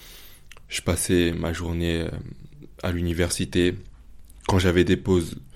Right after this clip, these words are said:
j'allais à la bibliothèque, taffer des cours, m'avancer sur les prochains cours,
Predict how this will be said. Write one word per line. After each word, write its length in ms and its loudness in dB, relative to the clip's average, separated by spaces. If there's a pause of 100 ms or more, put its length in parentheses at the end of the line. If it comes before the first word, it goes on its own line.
(340)
j'allais 280 2
à 40 4
la 120 2
bibliothèque, 720 -2 (420)
taffer 360 4
des 140 0
cours, 420 -2 (960)
m'avancer 680 4 (360)
sur 160 0
les 100 4
prochains 380 -2
cours, 420 0